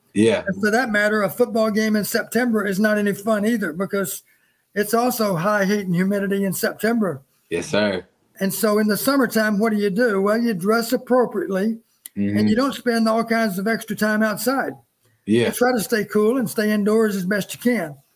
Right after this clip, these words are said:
Speaker 1: Yes, sir.
Speaker 2: And the reason I bring it up that way to these recruits in Texas,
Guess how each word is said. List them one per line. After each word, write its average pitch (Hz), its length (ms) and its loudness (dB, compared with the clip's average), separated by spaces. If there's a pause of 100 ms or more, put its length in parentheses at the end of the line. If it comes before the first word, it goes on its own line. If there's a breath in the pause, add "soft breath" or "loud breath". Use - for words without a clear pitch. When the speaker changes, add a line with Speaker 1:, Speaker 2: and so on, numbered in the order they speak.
Speaker 1:
Yes, 90 260 -2
sir. 101 340 -2 (260)
Speaker 2:
And 185 100 -2
the 190 60 0
reason 214 260 2
I 226 60 4
bring 214 240 2
it 208 80 2
up - 140 -4
that 208 180 0
way 208 160 2
to 208 100 0
these 202 220 -2
recruits 214 460 0
in 185 100 -2
Texas, 214 560 -2